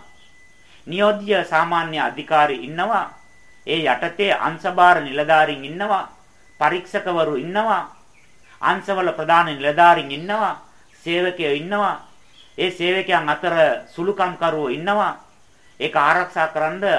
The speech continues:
ආරක්ෂක නිලධාරියොත් ඉන්න විශාල ආයතනයක්. මේකට කන කියලා කිව්වට මේකේ තියෙන රාජකාරි බැලුවාම පන්සීයක්වත් ඕනේ මේ කටයුත්ත කරන්න. ඒ තරම් විශාල පිරිසක් ඉඳලා මේවන්න ඕන එකක්.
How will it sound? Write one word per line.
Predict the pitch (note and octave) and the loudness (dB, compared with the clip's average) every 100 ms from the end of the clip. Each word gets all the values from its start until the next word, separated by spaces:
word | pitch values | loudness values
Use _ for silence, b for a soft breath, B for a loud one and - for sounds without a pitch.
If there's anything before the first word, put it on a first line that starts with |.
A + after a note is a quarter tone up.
| G#2+ | 0
ආරක්ෂක | A2+ C#3+ E3 - - | 0 0 0 -4 -10
නිලධාරියොත් | D#3 C#3 D3 E3 E3+ G3 - | -8 -6 -2 2 2 0 -4
ඉන්න | D3+ C3 | -8 -10
විශාල | A#2 B2+ A#2+ F3+ | -8 -2 0 0
ආයතනයක්. | D#3 F3+ G3 - F2 C#2+ - _ _ - _ - - - _ - _ _ - - - - - - | 0 -2 -4 -8 -14 -16 -20 _ _ -20 _ -20 -20 -20 _ -20 _ _ -20 -20 -20 -20 -20 -16
මේකට | C#3+ E3+ F3 E3+ | -8 -6 -4 -4
කන | D3 D#3 F3+ | -2 -2 -2
කියලා | F#3 E3 | 0 -2
කිව්වට | D3 C#3+ D#3 F3+ F3+ A#3+ | -2 -6 0 2 2 -2
මේකේ | E3+ D#3 | -6 -6
තියෙන | D3+ E3+ C#3+ | -8 -6 0
රාජකාරි | C#3+ E3 F3+ F3+ E3+ B2+ | 2 2 0 2 2 2
බැලුවාම | C3 D#3 E3 F3 A3+ C#4 E3+ - - - - - - - _ _ _ _ - | -2 2 2 2 0 -4 -6 -10 -20 -20 -20 -20 -20 -20 _ _ _ _ -2
පන්සීයක්වත් | F#3+ A#3+ B3+ A3 - E3 - | -2 -2 0 0 2 0 0
ඕනේ | D#3 D#3+ D3 C3+ - | -2 -2 -6 -8 -12
මේ | C#3+ D#3 | -12 -10
කටයුත්ත | A#2+ C#3 D#3+ E3 E3 | -8 -6 -8 -8 -10
කරන්න. | C#3 C3+ C3 F#2 D#2 - - _ _ _ b b b | -6 -4 -4 -8 -18 -20 -20 _ _ _ b b b
ඒ | B2+ D3+ | -10 -4
තරම් | E3 G3 | 0 0
විශාල | C#3+ D3 C#3+ F#3 G#3 | -2 -4 0 0 0
පිරිසක් | D#3+ D#3 G3 F3+ | -4 -6 -4 -4
ඉඳලා | F3+ F#3+ F3+ | -4 -2 -2
මේවන්න | D#3 F3+ C#3+ G#2 G#2 | -4 -4 -4 -4 -8
ඕන | F#2+ | -12
එකක්. | F2+ F#2 | -12 -12